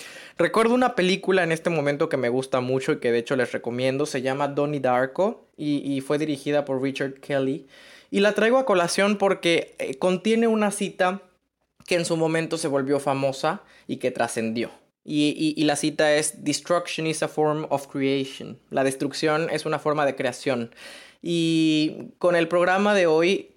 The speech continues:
em, eso me queda claro. Desbloqueo que para crear, para aprender nuevas cosas,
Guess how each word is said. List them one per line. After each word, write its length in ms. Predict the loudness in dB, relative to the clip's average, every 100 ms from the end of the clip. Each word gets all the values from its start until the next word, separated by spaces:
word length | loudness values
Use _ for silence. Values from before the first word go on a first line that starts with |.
| -4
em, 720 | 2 2 2 -4 -6 -8 -8 -4
eso 220 | 0 2
me 80 | 2
queda 220 | 2 0
claro. 340 | 0 0 -2 -2
Desbloqueo 520 | -2 0 0 2 0
que 100 | 0
para 280 | 0 0 0
crear, 420 | 0 2 4 2 -2 -14 -18 _ -20 -20 -20 _
para 240 | 0 2
aprender 640 | 0 0 0 2 2 2 4
nuevas 320 | 2 2 0
cosas, 640 | 0 -2 2 0 -2 -8